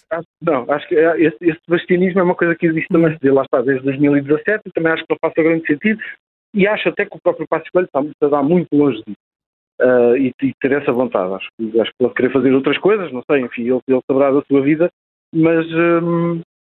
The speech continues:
Speaker 1: mas também diz muito do, do estado que o P S D e a própria direita, a direita sociológica chegou, quando, quando passa a vida, ah, a olhar para trás e a, e a, e à procura dos líderes, dos líderes do passado. Hum,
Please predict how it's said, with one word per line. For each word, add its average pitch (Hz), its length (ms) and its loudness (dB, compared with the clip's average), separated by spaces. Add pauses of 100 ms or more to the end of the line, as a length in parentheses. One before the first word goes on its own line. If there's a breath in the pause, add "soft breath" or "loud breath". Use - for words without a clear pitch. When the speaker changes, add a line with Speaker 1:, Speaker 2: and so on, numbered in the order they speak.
(160)
Speaker 1:
mas 170 160 2
também 190 220 0
diz 175 180 -2
muito 175 440 0
do, 139 220 -4
do 143 120 -8
estado 143 360 -2
que - 80 -14
o 131 40 -16
P 147 80 0
S 139 220 -2
D 139 160 2
e 160 100 0
a - 20 -2
própria 190 540 0
direita, 151 380 -2
a 131 180 0
direita 135 320 -2
sociológica 139 640 0
chegou, 117 460 -2
quando, 147 240 -2
quando 165 200 0
passa 170 220 -4
a 175 80 0
vida, 180 380 -2 (420)
ah, 196 220 2
a 202 60 4
olhar 208 200 2
para 214 160 -10
trás 269 320 -2
e 180 80 -2
a, 160 140 -6
e 165 120 0
a, 160 120 4
e 160 100 0
à 156 60 2
procura 165 340 -2
dos 160 220 -4
líderes, 170 340 2 (180)
dos 160 140 -8
líderes 170 320 0
do 175 100 -6
passado. - 360 -4 (640 loud breath)
Hum, 147 600 0